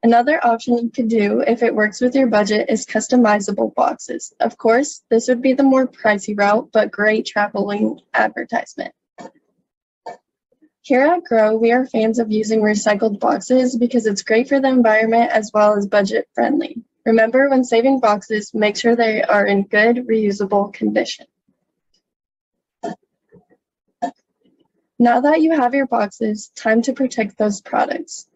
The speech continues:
There is a huge array of stuff you can use to pack your items.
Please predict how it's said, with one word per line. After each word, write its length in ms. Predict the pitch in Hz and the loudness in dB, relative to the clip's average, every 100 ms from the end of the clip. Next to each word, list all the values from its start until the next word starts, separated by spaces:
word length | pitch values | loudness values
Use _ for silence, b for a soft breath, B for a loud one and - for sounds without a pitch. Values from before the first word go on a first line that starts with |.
| _ _ _ - | _ _ _ 0
There 240 | 240 254 | 0 0
is 120 | 269 247 | -6 -10
a 80 | |
huge 360 | 247 - 254 294 | -12 -12 -12 -8
array 300 | 302 262 233 | -4 0 0
of 100 | 233 | -2
stuff 400 | - - 214 208 | -12 -6 -6 -6
you 80 | 226 | -12
can 180 | - 254 | -4 -2
use 280 | 233 202 202 | -2 -4 -10
to 120 | 208 | -14
pack 300 | - 226 196 | -6 -6 -4
your 100 | - | -4
items. 600 | - 294 339 226 - - | -4 -6 -10 -14 -20 -20